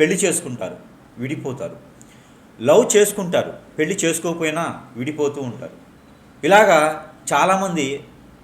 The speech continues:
ఒక్కొక్కరు వారికి బానిసైపోతూ ఉంటారు. ఈ విడిపోయినటువంటి తత్వంలో చాలా రకాల కారణాలు ఉంటాయి. కులము, మతము, ఆస్తులు, అంతస్తులు, మనసు, వేరేక పరిచయాలు,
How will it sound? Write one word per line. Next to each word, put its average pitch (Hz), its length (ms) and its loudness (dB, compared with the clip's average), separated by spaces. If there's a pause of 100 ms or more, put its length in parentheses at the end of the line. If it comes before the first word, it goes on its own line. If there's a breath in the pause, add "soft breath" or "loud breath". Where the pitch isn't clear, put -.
(480)
ఒక్కొక్కరు 196 380 2
వారికి 151 520 0
బానిసైపోతూ 135 760 -4
ఉంటారు. 98 380 -14 (760 loud breath)
ఈ 175 180 -4
విడిపోయినటువంటి 226 760 0
తత్వంలో 156 720 0 (160)
చాలా 196 140 2
రకాల 202 220 2
కారణాలు 151 380 -2
ఉంటాయి. 123 240 -12 (160)
కులము, 151 320 0 (400)
మతము, 131 520 -6 (280)
ఆస్తులు, 156 600 -2 (160)
అంతస్తులు, 151 580 -6 (200)
మనసు, 156 520 -4 (300 loud breath)
వేరేక 175 440 4
పరిచయాలు, 156 560 2